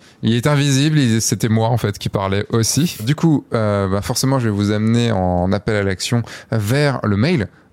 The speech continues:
euh, du, du guide du photographe de mariage. C'est un mail que vous recevez deux fois par semaine,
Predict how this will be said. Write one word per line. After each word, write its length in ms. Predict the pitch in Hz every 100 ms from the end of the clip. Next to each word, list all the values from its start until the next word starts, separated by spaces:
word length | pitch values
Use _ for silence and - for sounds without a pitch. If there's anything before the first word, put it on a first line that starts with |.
| -
euh, 440 | 98 92 90 92
du, 260 | 90 90 90
du 140 | 90
guide 140 | 92 110
du 120 | 98
photographe 340 | 104 104 98
de 60 | 92
mariage. 460 | 90 87 101 139 -
C'est 80 | 98
un 40 |
mail 160 | 98 113
que 80 | 98
vous 160 | 90
recevez 360 | 95 - 92 101
deux 240 | 95 135
fois 220 | 117 127
par 240 | 120 110 -
semaine, 360 | 127 139 143